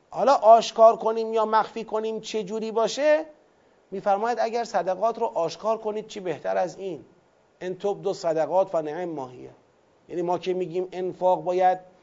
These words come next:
مخلصانه باشد و چه و چه، نمیخوایم انفاق کلا مخفیانه انجام بشه که. اگر آشکارا انفاق کنید فنعم ما هی. و ان تخفوها و تؤتوها الفقراء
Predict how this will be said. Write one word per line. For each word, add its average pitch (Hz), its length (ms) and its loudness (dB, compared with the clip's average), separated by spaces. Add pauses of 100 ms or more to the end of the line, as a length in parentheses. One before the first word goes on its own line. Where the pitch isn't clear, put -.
(340)
مخلصانه 175 680 -4
باشد 170 380 0
و 180 80 -4
چه 180 180 -6
و 180 120 -2
چه، 226 200 -2
نمیخوایم 302 520 -4 (440)
انفاق 202 360 2
کلا 196 260 2
مخفیانه 190 540 0
انجام 254 380 -2
بشه 131 240 -10
که. - 140 -20 (560)
اگر 220 240 0
آشکارا 180 640 0
انفاق 240 420 2
کنید 214 260 -2
فنعم 170 400 -2
ما 147 180 -6
هی. 127 200 -18 (1800)
و 170 160 10
ان 320 300 4
تخفوها 247 800 8
و 208 100 8
تؤتوها 190 520 0
الفقراء 220 720 6